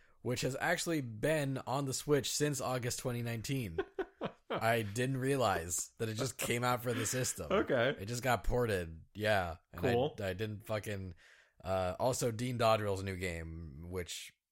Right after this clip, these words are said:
Speaker 1: has not had any announcement of any kind.
Speaker 2: Right.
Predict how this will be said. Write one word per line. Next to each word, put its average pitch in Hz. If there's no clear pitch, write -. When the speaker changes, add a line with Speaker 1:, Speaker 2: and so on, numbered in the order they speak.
Speaker 1:
has 90
not 98
had 90
any 87
announcement 82
of 80
any 80
kind. 78
Speaker 2:
Right. -